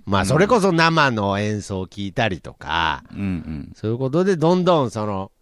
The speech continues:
Speaker 1: 確信に近づいていくっていうことはあるけれど、
Speaker 2: うん。
Speaker 1: まあ、あくまでも入り口でってことですよね。
Speaker 2: 僕が言いたいのは、
Speaker 1: はい。
Speaker 2: その、ジャズっていうジャンルに対しての入門の仕方が、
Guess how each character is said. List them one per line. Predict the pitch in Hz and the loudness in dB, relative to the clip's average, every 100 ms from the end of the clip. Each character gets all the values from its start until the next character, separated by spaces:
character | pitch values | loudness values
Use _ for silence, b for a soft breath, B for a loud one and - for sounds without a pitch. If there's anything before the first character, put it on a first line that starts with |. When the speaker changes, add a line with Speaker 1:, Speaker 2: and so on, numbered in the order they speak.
| _ | _
Speaker 1:
確 | 95 - | -12 -10
信 | - 123 139 | -8 -4 -4
に | 208 | -4
近 | - - 123 | -6 -2 0
づ | 110 117 | 0 -4
い | 95 | -4
て | 95 | -6
い | |
く | - 254 | -2 -4
っ | 226 | -4
て | - 220 | -2 -2
い | |
う | 214 | 0
こ | 359 | 0
と | 370 | 4
は | 202 143 | 6 6
あ | |
る | 135 98 | 4 0
け | 87 | -2
れ | 80 | -4
ど、 | 104 262 135 73 _ - | -2 0 2 -2 _ -8
Speaker 2:
う | |
ん。 | 90 87 67 - _ - | -4 -4 -6 -14 _ -4
Speaker 1:
ま | 139 | 0
あ、 | |
あ | 139 | 0
く | 135 | 2
ま | 139 | 2
で | 185 | 4
も | |
入 | 123 | 2
り | 113 113 | 4 2
口 | 117 - 110 | 2 0 -2
で | 101 131 | 4 2
っ | |
て | - 76 | 2 -8
こ | - | -10
と | - | -14
で | - | -16
す | - | -6
よ | |
ね。 | 117 196 131 | 2 4 4
Speaker 2:
僕 | 120 160 220 226 | 2 0 2 2
が | |
言 | 226 226 | 2 0
い | |
た | 220 | 0
い | 247 98 | 0 0
の | 85 | 0
は、 | 101 117 80 | 0 -2 -4
Speaker 1:
は | 98 87 85 69 58 | -6 -4 -4 -4 -10
い。 | _ b b b b _ _ | _ b b b b _ _
Speaker 2:
そ | - 123 | -10 -8
の、 | 117 135 | -6 -8
ジ | 151 | -8
ャ | 233 240 | -6 -6
ズ | 185 165 135 127 - | -4 -2 0 -2 -6
っ | _ - | _ -6
て | 123 | -4
い | 120 127 151 | -2 -2 -2
う | 131 | -4
ジ | 135 | -2
ャ | 143 | -2
ン | 151 151 | -4 -4
ル | 151 147 _ 131 139 _ _ 139 | -4 -4 _ -12 -12 _ _ -12
に | 147 | -10
対 | 190 156 110 | -4 -2 -2
し | |
て | - | -4
の | 98 | -2
入 | 104 131 | 2 2
門 | 143 139 131 | 4 4 2
の | 135 | 0
仕 | - | -2
方 | 120 120 131 | -6 -2 -2
が、 | 147 117 69 | 0 -2 -4